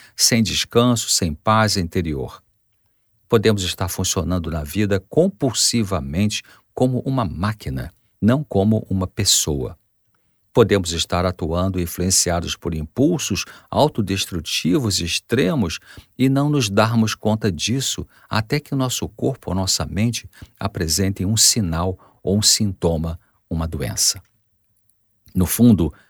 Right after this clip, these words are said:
bem no profundo de nosso ser, temos uma necessidade espiritual. Mesmo aquelas dolorosas coisas que fizemos no passado podem ter sido motivadas por essa busca espiritual.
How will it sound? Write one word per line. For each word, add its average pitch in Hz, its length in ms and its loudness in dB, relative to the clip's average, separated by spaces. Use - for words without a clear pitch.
bem 196 140 4
no 196 100 4
profundo 113 480 2
de 92 140 -4
nosso 95 300 -2
ser, 117 280 2
temos 117 360 2
uma 113 120 2
necessidade 92 800 0
espiritual. 78 800 -2
Mesmo 185 520 4
aquelas 123 420 2
dolorosas 101 680 2
coisas 98 320 4
que - 100 -12
fizemos 104 460 0
no 107 100 -2
passado 95 640 0
podem 110 360 6
ter 101 200 0
sido 98 320 0
motivadas 90 580 -2
por - 160 -2
essa 110 240 0
busca 123 340 -2
espiritual. 80 800 -4